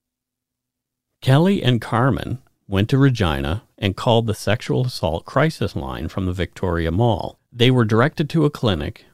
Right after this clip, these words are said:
where what amounted to a sexual assault kit was completed, which included a full examination and swab samples from Carmen's bodily fluids.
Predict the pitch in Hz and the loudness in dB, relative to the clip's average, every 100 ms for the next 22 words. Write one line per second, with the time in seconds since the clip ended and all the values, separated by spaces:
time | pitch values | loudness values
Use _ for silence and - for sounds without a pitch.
0 | - 101 92 87 107 92 87 107 92 107 | -6 0 0 0 0 0 0 0 2 4
1 | 131 135 117 98 85 - 110 - 110 90 | 4 2 0 -4 -4 -4 -6 -4 -2 -2
2 | - 139 151 - - 78 - - - 87 | -2 -2 -2 -4 -4 -4 -4 -14 -8 -8
3 | - 85 - 135 92 98 - _ _ _ | -6 -6 0 2 2 -4 -14 _ _ _
4 | _ _ _ 113 101 104 - 139 120 95 | _ _ _ -4 -2 -2 2 4 4 2
5 | 95 - 135 160 127 131 135 143 95 90 | -6 -2 2 2 2 2 2 2 0 -2
6 | - 80 - - - 98 - 98 110 123 | -6 -8 -8 -12 -4 -4 -2 0 2 0
7 | 131 - 87 - 90 - 95 - 101 92 | -2 -2 -2 -2 -6 -4 -6 -2 -2 -2
8 | 85 85 98 107 101 92 87 - 135 69 | -4 -4 0 2 2 0 -4 0 0 0
9 | - - | -6 -14